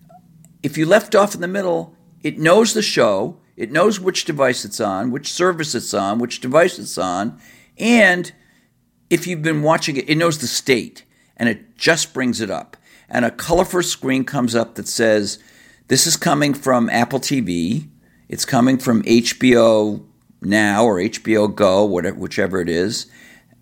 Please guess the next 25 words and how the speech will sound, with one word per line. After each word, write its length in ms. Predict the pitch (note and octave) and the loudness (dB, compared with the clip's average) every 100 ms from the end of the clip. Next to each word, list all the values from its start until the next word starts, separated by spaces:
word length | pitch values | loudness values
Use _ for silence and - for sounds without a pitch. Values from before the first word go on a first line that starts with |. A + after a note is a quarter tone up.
| - | -2
And 520 | A#2+ A#2 A2+ G2+ G#2 - | 2 4 4 -2 -6 -2
here's 200 | D3 D3 | -2 0
Game 240 | B2+ A2+ | -2 -2
of 80 | G2+ | -4
Thrones." 380 | E2+ G#1+ - - | -8 -12 -14 -8
And 140 | C3 | -4
it's 120 | A#2+ - | -4 -4
very 380 | - D#3+ F3 | 4 6 6
short. 500 | F3 - C3+ C3 B2+ | 4 0 0 0 -2
There's 180 | - F#2+ | -10 -10
not 160 | G2+ B2 | -4 -2
a 40 | |
lot 180 | C3 C3 | 0 0
of 60 | B2+ | 0
latency. 440 | A2 G2+ G2+ - | -2 -4 -6 -10
There's 100 | B2+ | -8
a 60 | D#3+ | -6
little 240 | F3+ G3 | -2 0
bit 260 | A#2+ G#2 A2 | 2 2 0
of 140 | G#2+ | -2
loading, 600 | F#2+ F#2+ F2+ F#2 G2+ A#2 - _ _ _ _ _ _ - - | -4 -4 -4 -4 -6 -6 -10 _ _ _ _ _ _ -20 -20
but 300 | - - A#2+ | -10 0 2
it's 180 | A2+ - | 2 -2
right 320 | G#2+ C#3+ - | 2 2 2
there. 400 | - D2+ A#1 - | -4 -4 -8 -16